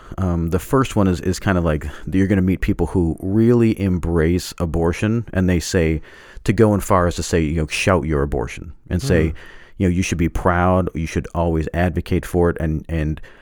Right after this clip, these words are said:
Speaker 1: look at all the great things that my life has done because I got an abortion."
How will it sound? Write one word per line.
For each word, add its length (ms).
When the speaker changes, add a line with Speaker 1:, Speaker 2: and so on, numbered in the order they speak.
Speaker 1:
look 220
at 80
all 160
the 120
great 380
things 360
that 140
my 160
life 340
has 200
done 380
because 520
I 140
got 320
an 120
abortion." 420